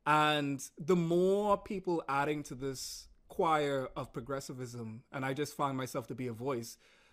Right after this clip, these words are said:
the more compelling that choir will be.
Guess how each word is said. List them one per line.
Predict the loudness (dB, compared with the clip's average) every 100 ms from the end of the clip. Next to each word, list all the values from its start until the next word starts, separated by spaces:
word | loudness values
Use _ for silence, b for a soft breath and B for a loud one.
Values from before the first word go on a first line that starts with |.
| b 0
the | 0
more | 2 2 4 2
compelling | 0 -4 -2 -2 -2
that | -6
choir | -4 -4 -4 -6
will | -8 -4
be. | -4 -4